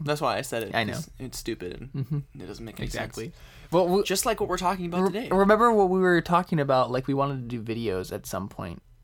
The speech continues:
Speaker 2: I al-, I always think, uh, like, "Hey, we should, like, record, like, a behind the scenes, like,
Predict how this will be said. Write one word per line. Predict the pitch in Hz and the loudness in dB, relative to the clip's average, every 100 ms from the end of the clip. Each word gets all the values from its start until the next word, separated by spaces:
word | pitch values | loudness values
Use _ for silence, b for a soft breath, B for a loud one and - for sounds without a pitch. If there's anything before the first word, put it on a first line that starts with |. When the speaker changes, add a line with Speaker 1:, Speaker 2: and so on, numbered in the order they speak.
| - | -2
Speaker 2:
I | 147 | 4
al-, | 175 214 - | 6 6 6
I | 165 | 6
always | 156 160 196 208 - | 8 6 6 4 0
think, | - 143 123 117 | -2 -2 -2 -4
uh, | 117 | -2
like, | 113 120 | -2 0
"Hey, | 214 190 | 2 4
we | 135 | 2
should, | 151 190 | 2 2
like, | 180 151 - | 2 2 0
record, | 139 135 131 | 0 2 0
like, | 123 | -2
a | |
behind | - - 135 127 | -6 -4 -2 -2
the | |
scenes, | - - 127 123 110 | -4 -4 -4 -4 -2
like, | 107 - | -2 -4